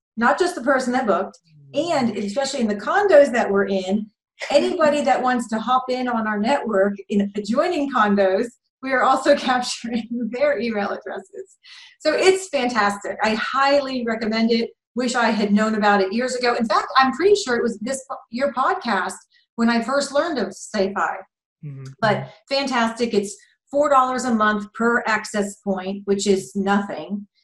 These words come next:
Speaker 1: to be able to get the email addresses. And then you just go on the dashboard and you can see what unit they booked,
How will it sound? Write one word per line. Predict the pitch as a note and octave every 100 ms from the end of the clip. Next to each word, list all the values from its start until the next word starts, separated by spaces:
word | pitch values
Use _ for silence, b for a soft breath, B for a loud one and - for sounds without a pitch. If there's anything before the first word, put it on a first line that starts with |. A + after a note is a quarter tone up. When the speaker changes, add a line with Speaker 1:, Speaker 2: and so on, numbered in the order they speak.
| _
Speaker 1:
to | -
be | G3 G3+
able | G3
to | F#3+
get | G3 G3
the | G3 G#3+
email | G3+ F#3
addresses. | F3+ F3 E3+ G3 F#3+ F#3+ - _ _
And | G3+ G3+
then | G3+ G3 G3
you | G3+ G#3
just | G#3 G3+ -
go | G#3
on | G3+
the | G3
dashboard | F#3+ G3+ G#3 - G3 F#3+ F#3+
and | G3
you | G3
can | G3+ G3+
see | G3+ G3 F#3+ F#3+ - _
what | G#3 A3+
unit | A#3 A3+
they | A3 G3+
booked, | G3+ G3 G3 -